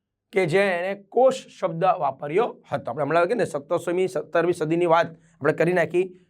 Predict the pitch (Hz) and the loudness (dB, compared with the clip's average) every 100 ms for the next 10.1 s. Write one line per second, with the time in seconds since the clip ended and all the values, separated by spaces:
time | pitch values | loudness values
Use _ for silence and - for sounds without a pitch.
0 | _ 175 180 127 - _ - 185 202 202 | _ 2 2 0 -6 _ -2 2 4 4
1 | 208 208 - 156 156 190 - 175 165 160 | 0 0 -2 -6 -4 -6 -2 0 0 0
2 | 151 127 131 151 - 110 123 190 214 - | -2 -4 -2 -4 -4 -6 -8 -8 -8 -4
3 | 95 - 90 - _ _ _ _ _ _ | -4 -4 -20 -20 _ _ _ _ _ _
4 | _ _ _ _ _ _ _ _ _ _ | _ _ _ _ _ _ _ _ _ _
5 | _ _ _ _ _ _ _ _ _ _ | _ _ _ _ _ _ _ _ _ _
6 | _ - _ - - - - - - 160 | _ -20 _ -20 -20 -20 -20 -20 2 4
7 | 190 240 226 226 202 202 220 196 185 233 | 8 6 6 2 2 2 0 2 2 2
8 | 233 208 214 208 208 208 175 190 180 123 | 2 2 2 0 0 0 -2 -2 -2 0
9 | 160 180 170 143 147 151 98 104 139 135 | 2 4 2 0 -8 -10 -6 -4 -2 -4